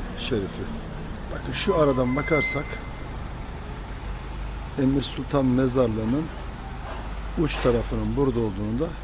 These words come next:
görebiliriz. Şuralara bakın, biraz daha detaylı bilgi var.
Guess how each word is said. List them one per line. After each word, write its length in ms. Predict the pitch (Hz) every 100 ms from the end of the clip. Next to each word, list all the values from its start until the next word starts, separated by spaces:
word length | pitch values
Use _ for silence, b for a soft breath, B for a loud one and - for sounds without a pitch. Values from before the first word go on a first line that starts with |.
| - - - -
görebiliriz. 1120 | 117 123 120 107 104 98 95 92 90 92 - - - - - - - - - - - - - - - - - - - - - - - - - - - - - -
Şuralara 380 | 156 120 120 113
bakın, 260 | 120 - 135 131
biraz 280 | 135 123 110
daha 200 | 127 127
detaylı 360 | 120 123 110
bilgi 520 | 113 107 98 92 135 143 - - - - - - - - - - - - -
var. 300 | 101 92 -